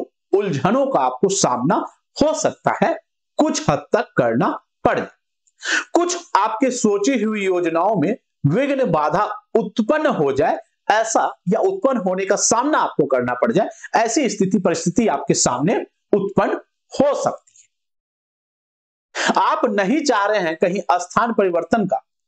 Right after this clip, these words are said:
कहीं ट्रांसफर posting का, लेकिन हो सकता है वहां हो जाए,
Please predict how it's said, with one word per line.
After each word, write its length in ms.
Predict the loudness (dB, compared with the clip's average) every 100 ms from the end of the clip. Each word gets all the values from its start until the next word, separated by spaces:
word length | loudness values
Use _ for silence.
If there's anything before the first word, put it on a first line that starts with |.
| -2
कहीं 180 | 0 0
ट्रांसफर 420 | 0 0 0 0
posting 480 | 0 0 0 0 2
का, 120 | 0 -2 -6 0
लेकिन 260 | 0 2 0
हो 180 | 2 2
सकता 340 | 2 -2 0 0
है 100 | 0
वहां 220 | 0 0
हो 180 | 2 0
जाए, 240 | 2 0